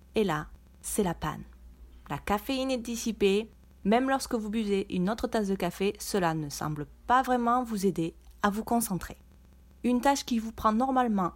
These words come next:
une heure s'étend sur la majorité de l'après-midi et ce n'est que lorsque vous commencez à voir la fin de la journée de travail qui arrive que vous vous forcez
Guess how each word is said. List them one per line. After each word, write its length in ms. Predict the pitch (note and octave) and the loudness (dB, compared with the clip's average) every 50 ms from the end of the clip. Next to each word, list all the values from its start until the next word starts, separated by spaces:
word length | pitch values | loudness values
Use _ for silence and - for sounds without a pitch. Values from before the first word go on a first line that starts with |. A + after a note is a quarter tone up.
| - - | -4 0
une 180 | C#4 C#4+ B3 G3+ | 2 2 2 2
heure 340 | E3+ E3 E3+ G3 - - - - - - - - - - | 2 2 0 -2 -4 -8 -14 -20 -20 -20 -20 -20 -18 -10
s'étend 380 | - - C4+ C4 - C4 C4 B3+ | -2 0 0 4 4 4 4 2
sur 180 | - - F#3+ | 0 0 0
la 100 | D#3+ D3 | 0 0
majorité 680 | D3 D3+ D#3+ E3 F3+ G3 G#3 G#3 A3+ A3+ A3 - A3 | 0 0 2 2 2 2 2 2 2 2 2 0 -2
de 60 | G#3 G3+ | -2 -2
l'après-midi 640 | G3 F#3+ - - G3+ F#3+ F3 D#3+ - E3 D#3 E3+ - - - - - - - | -2 -4 -2 -2 -2 0 0 -2 -2 -4 -6 -6 -8 -12 -20 -20 -20 -8 -4
et 60 | G3 | -4
ce 140 | F#3 - A3 | -2 0 0
n'est 180 | G#3 G#3 G3+ G3 | 0 0 0 -2
que 140 | - - G3 | -2 -2 0
lorsque 320 | F#3+ G3+ F#3+ - - G3+ | 0 0 -2 -2 -4 -4
vous 160 | F3 D#3+ E3 | -4 -4 -6
commencez 680 | - - C4+ C#4 C#4+ C#4 C4+ - - - B3+ B3 B3+ B3+ - - - | -6 -2 0 2 2 2 0 -2 -4 -2 -2 -2 -2 -4 -4 0 0
à 100 | F#3+ F#3+ | 2 2
voir 140 | G3 G3+ | 4 2
la 120 | F#3+ F#3 F3+ | 2 2 -2
fin 200 | - - C4 C4 | -2 -2 0 0
de 80 | C4 | 2
la 140 | B3+ A#3+ A3+ | 2 2 2
journée 460 | G#3 G#3+ G#3+ A3 G#3+ G#3 G#3 G3+ F#3+ - | 2 0 -2 0 0 0 0 0 -2 -2
de 100 | G3+ G#3+ | -2 -2
travail 380 | G#3+ - G#3+ F#3+ F#3 F3 E3+ E3+ - | 0 0 0 0 2 0 0 -2 -4
qui 300 | - - - D4 C#4 - - - - | -4 0 0 2 2 0 -2 0 2
arrive 520 | - F#3+ F3+ F#3 F3+ G3+ C4 C4 - D3 - - - - - - - - - - | 2 4 4 2 0 0 -2 -2 -6 -8 -12 -14 -18 -20 -20 -20 -20 -20 -14 -6
que 100 | - G3 | -2 0
vous 80 | G3 | 0
vous 120 | F3+ E3+ E3+ | 0 0 -2
forcez 600 | - - - B3+ B3 - - - A3 G#3+ A3+ | -4 0 2 2 2 2 0 -2 -2 -2 -2